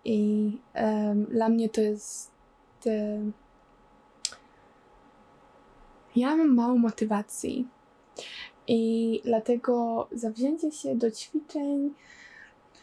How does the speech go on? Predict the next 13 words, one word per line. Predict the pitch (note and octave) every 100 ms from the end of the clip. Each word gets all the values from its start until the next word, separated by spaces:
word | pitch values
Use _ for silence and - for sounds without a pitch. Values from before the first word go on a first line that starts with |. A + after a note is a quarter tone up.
| - - -
jest | B3+ C4+
dla | C#4+
mnie | D4
trudne, | C#4 A#3+ - C4 E4
jednak | D4+ C#4 C4
gdy | B3
się | C4
zawezmę, | B3 B3+ C4 C4+ C4 B3+
no | B3 B3
to, | A#3+ A#3+ A#3 A3+ -
no | A3+
to | A#3+ A#3
ćwiczę. | A#3 - A3+ - - A#3